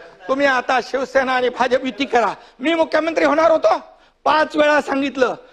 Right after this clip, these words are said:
का मुख्यमंत्री पदाच्या खुर्चीमध्ये एवढा मोह झाला? का झाला? का झाला? जे बाळासाहेबांनी सांगितलं होतं, "करू नका, काँग्रेस बरोबर जाऊ नका," तुम्ही का गेले? मोहापायी, सत्तेसाठी. मग मोह कोणाचा?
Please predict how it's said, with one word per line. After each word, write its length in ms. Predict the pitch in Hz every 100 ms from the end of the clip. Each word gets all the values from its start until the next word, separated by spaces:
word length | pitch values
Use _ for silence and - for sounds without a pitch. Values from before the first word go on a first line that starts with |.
| _ _
का 240 | - 262 311
मुख्यमंत्री 560 | 294 285 269 277 269
पदाच्या 360 | 285 269 254 269 -
खुर्चीमध्ये 560 | 233 - 269 233 214
एवढा 200 | 196 220
मोह 260 | - 196 196
झाला? 240 | 175 160 - - - - -
का 220 | 247 311
झाला? 260 | 302 233 202 - - 247 262 269 262
का 180 | 339
झाला? 340 | 349 320 320 277 349 - - - 349
जे 220 | 349 359
बाळासाहेबांनी 840 | 302 359 359 311 320 330 330 330
सांगितलं 420 | 302 320 302 311 320
होतं, 160 | 294
"करू 260 | 285 285 339
नका, 300 | 320 294 269 - - - -
काँग्रेस 440 | 381 381 370 359
बरोबर 300 | 320 349 349 311
जाऊ 200 | 359 370
नका," 300 | 370 330 285 226 - _
तुम्ही 160 | 269 247
का 220 | - 254
गेले? 600 | 247 220 147 - - - 156
मोहापायी, 560 | 170 277 330 - 381 320 - - -
सत्तेसाठी. 600 | 262 277 370 320 285 240 202 240 240
मग 140 | 240
मोह 220 | 226 220 311
कोणाचा? 460 | 311 311 302 269